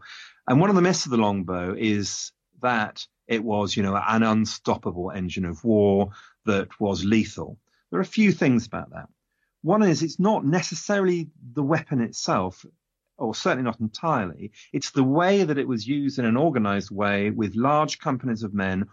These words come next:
all shooting together at the same time, all in a very disciplined way in a defensive formation that integrated longbow with men-at-arms.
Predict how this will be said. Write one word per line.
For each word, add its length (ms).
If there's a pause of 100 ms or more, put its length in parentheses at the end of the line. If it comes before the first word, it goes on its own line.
(240)
all 440 (180)
shooting 540
together 520
at 100
the 80
same 380
time, 420 (260)
all 400
in 160
a 60
very 400
disciplined 640
way 420 (220)
in 100
a 60
defensive 640
formation 600
that 140
integrated 680
longbow 640 (280)
with 180
men-at-arms. 760